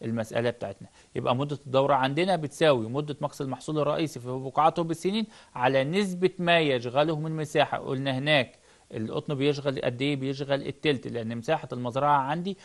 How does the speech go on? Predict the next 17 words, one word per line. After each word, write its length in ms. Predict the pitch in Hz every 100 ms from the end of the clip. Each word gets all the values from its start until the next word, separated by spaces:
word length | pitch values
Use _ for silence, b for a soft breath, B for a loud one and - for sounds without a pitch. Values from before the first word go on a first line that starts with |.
| B
خمسة 340 | - 147 139 139
وأربعين 320 | 120 120 143
فدان، 580 | - 117 131 170 196 180 b b -
ومساحة 480 | 117 113 170 - -
القطن 400 | 127 - - 139
من 100 | 120
الخمسة 420 | 113 123 143 - 127
وأربعين 400 | 117 120 131 131
بتساوي 440 | 113 - 123 127
كام؟ 320 | 113 131 131 - b b
خمستاشر، 680 | - 120 113 - 156 160 156
يبقى 540 | 131 117 110 - 117 110
يمثل 720 | 117 139 147 - 165 175 170 -
الثلث. 640 | 123 - 143 123 110 - -
يمثل 420 | 131 117 131 147 143
إيه؟ 280 | 156 156
الثلث. 360 | 135 - 107